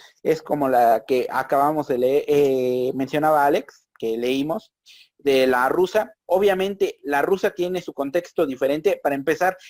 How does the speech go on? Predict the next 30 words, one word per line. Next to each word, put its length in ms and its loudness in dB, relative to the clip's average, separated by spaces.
ellos, 360 0
como 520 0
inclusive 720 0
han 220 -2
dicho 220 -4
varios 280 0
autores, 440 -2
ellos 220 2
no 160 0
fueron 380 0
colonizados, 880 -2
ellos 420 0
son 300 0
países 380 0
colonizadores, 840 0
básicamente. 760 -4
Eh, 600 2
ellos, 420 -2
otra 320 0
cosa, 280 -2
son 220 -12
blancos. 580 -4
O 80 -14
sea, 360 -2
esta 360 -2
cuestión 380 -4
de 360 2
la 200 0
raza 360 -2
sí 320 -10